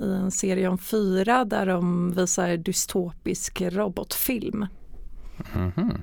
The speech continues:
Speaker 1: Så om man gillar sånt kan man dra dit.
Speaker 2: Blade Runner är en klassiker. Vad har du mer? Terminator?
Speaker 1: Terminator, Ex Machina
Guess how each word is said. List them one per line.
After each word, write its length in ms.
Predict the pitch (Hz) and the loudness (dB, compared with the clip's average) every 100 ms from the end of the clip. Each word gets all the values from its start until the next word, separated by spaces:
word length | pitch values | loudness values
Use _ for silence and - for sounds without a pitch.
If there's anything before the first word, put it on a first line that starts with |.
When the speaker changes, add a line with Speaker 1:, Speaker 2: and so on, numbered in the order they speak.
| - | -8
Speaker 1:
Så 180 | - 220 | -6 -2
om 80 | 196 | 0
man 140 | 190 | 2
gillar 180 | 185 185 | 0 -2
sånt 600 | - 226 262 - - - - - | 0 0 0 -2 -8 -10 -10 -10
kan 140 | - 196 | -4 -2
man 120 | 190 | 0
dra 120 | 196 | 0
dit. 520 | 202 254 311 - - - - | 2 0 -2 -8 -10 -8 -2
Speaker 2:
Blade 260 | 95 120 | 2 4
Runner 260 | 113 117 113 | 4 4 4
är 40 | |
en 80 | 107 | 2
klassiker. 640 | - 104 - 107 110 120 120 | 4 2 2 0 2 0 -2
Vad 160 | - 101 | -2 0
har 80 | 98 | 2
du 60 | |
mer? 300 | 98 104 101 107 - | 2 2 0 -4 0
Terminator? 760 | 110 117 120 123 127 139 139 143 - - | 2 4 4 2 0 2 2 0 -10 0
Speaker 1:
Terminator, 960 | 294 330 339 349 349 339 330 330 320 - - | 4 4 6 4 2 4 6 6 4 0 -4
Ex 340 | 233 226 - - | -2 -2 -2 2
Machina 760 | 220 - 285 285 285 294 294 | 2 4 4 4 4 4 4